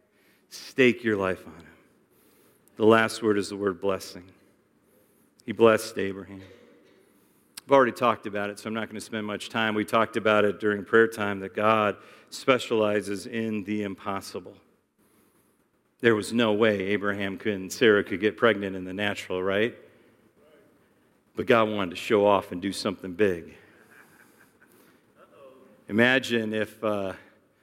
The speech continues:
we announced next week that Lars and Harriet were pregnant. You don't know who Lars and Harriet are, but they're, they, they were here at church from day one. They're both in their nineties.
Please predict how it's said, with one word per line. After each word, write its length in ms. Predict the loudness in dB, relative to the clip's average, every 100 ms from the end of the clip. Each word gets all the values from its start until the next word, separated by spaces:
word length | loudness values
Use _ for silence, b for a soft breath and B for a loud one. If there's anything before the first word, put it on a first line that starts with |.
| _ -4
we 140 | 0
announced 440 | 2 2 2 -2 -4
next 300 | -4 -4 0
week 300 | 2 2 -4
that 180 | -8 0
Lars 360 | 4 4 4
and 120 | -2
Harriet 400 | 2 4 4 0
were 120 | -6 -6
pregnant. 680 | -4 -4 -4 -14 -18 -20 _ B B B -20 -20 -20 -20 -20 -20 -20 -20 -20 -20 -20 -20 -20 -20 -20 -20 -18 0
You 100 | 4
don't 140 | 4 6
know 140 | 6
who 140 | 6 8
Lars 300 | 8 6 2
and 80 |
Harriet 420 | 2 4 4 2 0
are, 240 | -4 -6
but 340 | -8 -10 -12 _ b b b
they're, 420 | 2 4 4 0
they, 280 | 2 4 4
they 200 | 4 4
were 140 | 4 4
here 320 | 6 8 6
at 140 | 4
church 280 | 0 0 0
from 160 | -4 2
day 200 | 2 4
one. 280 | 2 0
They're 140 | 0 0
both 320 | 4 4 2
in 80 | 0
their 180 | 0 0
nineties. 720 | 0 0 2 2 2 -2